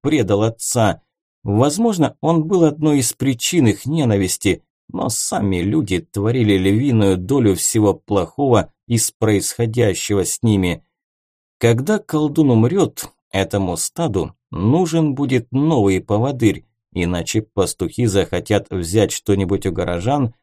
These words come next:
а горожанам не понравится, что у тех свой поселок,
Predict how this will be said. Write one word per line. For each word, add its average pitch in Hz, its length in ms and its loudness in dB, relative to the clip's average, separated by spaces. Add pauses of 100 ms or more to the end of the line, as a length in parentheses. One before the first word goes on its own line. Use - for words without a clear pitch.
(140)
а 98 140 0
горожанам 117 580 2
не 131 100 4
понравится, 117 800 2
что 110 260 0
у 107 80 4
тех 107 320 0
свой 110 280 2
поселок, 151 680 2